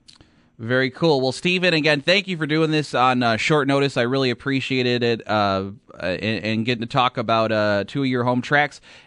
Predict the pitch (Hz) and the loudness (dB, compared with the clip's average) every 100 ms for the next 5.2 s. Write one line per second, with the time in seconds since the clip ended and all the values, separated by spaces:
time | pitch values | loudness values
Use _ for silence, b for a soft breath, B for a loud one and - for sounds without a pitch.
0 | - 107 110 110 127 123 117 113 151 147 | -6 -2 0 0 0 0 2 2 0 0
1 | 156 - 156 143 143 131 120 - 151 147 | -2 -2 -4 -2 0 2 0 0 2 2
2 | 139 113 - 110 147 147 - 131 - 135 | 0 -4 -6 -4 -2 -2 -2 -4 -4 -2
3 | 120 120 113 127 123 113 110 151 147 - | 0 0 0 -2 0 -2 -2 -2 -2 -2
4 | 139 127 120 135 135 - 135 135 139 135 | -2 -2 -2 -2 -2 0 -2 -2 -4 -4
5 | 131 | -2